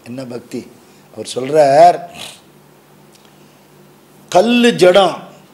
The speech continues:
அபங்கம்ங்கிறது ஒரு காகிதத்துல, அந்த காலத்து paper கூழால பண்ண காகிதம், மர-, மரத்தோட பல்ப்புலேருந்து பண்ணுவா, பெருசா இருக்கும். இந்த மாதிரி paper இருக்காது. இது வந்து தண்ணியில முழுக வேண்டியது முழுகாம மிதந்துடுத்து இல்லையா?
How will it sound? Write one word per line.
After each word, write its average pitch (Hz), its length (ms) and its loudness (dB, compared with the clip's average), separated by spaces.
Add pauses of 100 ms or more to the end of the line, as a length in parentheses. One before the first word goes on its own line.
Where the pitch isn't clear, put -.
(1300)
அபங்கம்ங்கிறது 202 800 -2
ஒரு 214 260 -2
காகிதத்துல, 196 760 0
அந்த 165 220 -2
காலத்து 202 460 2
paper 202 480 0
கூழால 202 480 4
பண்ண 175 260 -4
காகிதம், 165 440 -2
மர-, 185 260 4
மரத்தோட 196 760 2
பல்ப்புலேருந்து 202 580 0
பண்ணுவா, 180 300 0 (520)
பெருசா 180 320 -2
இருக்கும். 190 300 2
இந்த 170 120 -6
மாதிரி 190 220 0
paper 185 240 0
இருக்காது. 156 340 -4 (1600)
இது 214 300 -2
வந்து 247 300 0
தண்ணியில 254 520 2
முழுக 233 340 2
வேண்டியது 233 460 4
முழுகாம 226 640 2
மிதந்துடுத்து 214 540 0
இல்லையா? 170 680 2